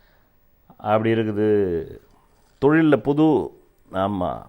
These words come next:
கூட்டாளி வராங்க, ஒரு நண்பன் மூலமா பணம் வருது, பெரிய மனிதன் மூலமாக ஒரு உதவி கிடைக்குது, அது வெளிநாடு உத்தியோகத்துக்காக.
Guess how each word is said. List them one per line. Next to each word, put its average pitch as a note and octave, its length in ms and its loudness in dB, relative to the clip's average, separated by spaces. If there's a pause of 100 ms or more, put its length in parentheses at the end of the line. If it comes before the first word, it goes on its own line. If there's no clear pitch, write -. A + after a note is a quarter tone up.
(360)
கூட்டாளி C3+ 400 4
வராங்க, G2 680 0
ஒரு A2 200 0
நண்பன் C3+ 420 0
மூலமா B2+ 280 2
பணம் A#2+ 320 0
வருது, G2+ 360 0
பெரிய C3 320 0
மனிதன் B2+ 260 0
மூலமாக A#2+ 520 0
ஒரு A2+ 180 0
உதவி A#2+ 280 0
கிடைக்குது, G2 480 0
அது G2 140 -2
வெளிநாடு A2+ 460 0
உத்தியோகத்துக்காக. G2 800 -2